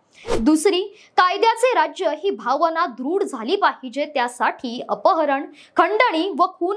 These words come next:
प्रकरणाचा सूत्रधार वाल्मिक कराड याच्या विरुद्ध बीएनएस एकशे तीन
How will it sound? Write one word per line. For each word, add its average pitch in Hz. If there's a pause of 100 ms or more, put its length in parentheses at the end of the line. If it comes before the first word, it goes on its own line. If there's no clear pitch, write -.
(120)
प्रकरणाचा 285
सूत्रधार 294
वाल्मिक 240
कराड 233
याच्या 240
विरुद्ध 233 (440)
बीएनएस 311
एकशे 226
तीन 320